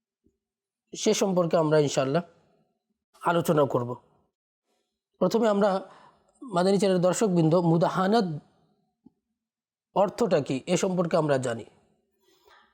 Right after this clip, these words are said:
মুদাহানাতের শাব্দিক অর্থ হচ্ছে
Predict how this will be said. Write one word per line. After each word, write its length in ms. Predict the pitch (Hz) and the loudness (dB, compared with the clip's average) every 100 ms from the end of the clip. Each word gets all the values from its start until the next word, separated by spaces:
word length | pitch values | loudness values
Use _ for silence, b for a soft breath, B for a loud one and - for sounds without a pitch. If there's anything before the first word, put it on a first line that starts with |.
| b _ _ _ _ _ _ | b _ _ _ _ _ _
মুদাহানাতের 560 | 185 220 233 247 226 277 | 0 2 2 2 0 0
শাব্দিক 560 | - 208 208 185 311 277 | 0 0 0 2 2 2
অর্থ 220 | 214 247 | 0 2
হচ্ছে 520 | 233 226 - 190 240 | 0 0 0 2 0